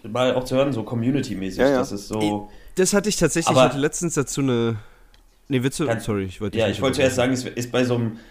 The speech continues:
Speaker 1: bei so einer Ü vierzig Single-Party bestimmt auch geil, weil ihr trefft euch dann alle
Speaker 2: Ja.
Speaker 1: und alle so ein Namensschildchen, auf denen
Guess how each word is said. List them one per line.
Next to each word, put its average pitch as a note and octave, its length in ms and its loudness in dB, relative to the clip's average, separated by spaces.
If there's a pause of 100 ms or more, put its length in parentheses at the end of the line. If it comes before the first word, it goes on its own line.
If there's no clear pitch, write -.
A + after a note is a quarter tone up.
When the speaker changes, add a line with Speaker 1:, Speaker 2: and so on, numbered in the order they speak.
(200)
Speaker 1:
bei G#2 120 2
so A2+ 80 -2
einer G#2+ 400 -2
Ü C3+ 100 2
vierzig B2+ 400 -2
Single-Party B2+ 540 0
bestimmt - 280 -6
auch - 160 -6
geil, C3+ 360 2
weil G#2 140 -2
ihr A2 100 -6
trefft E3 260 -4
euch C#3 140 -4
dann G2+ 160 -2
alle C3+ 260 -4
Speaker 2:
Ja. A#2 200 6
Speaker 1:
und G#2 60 0
alle B2+ 140 0
so A#2+ 120 -2
ein A2+ 60 -2
Namensschildchen, B2 680 -2
auf A#2 140 -4
denen B2+ 340 2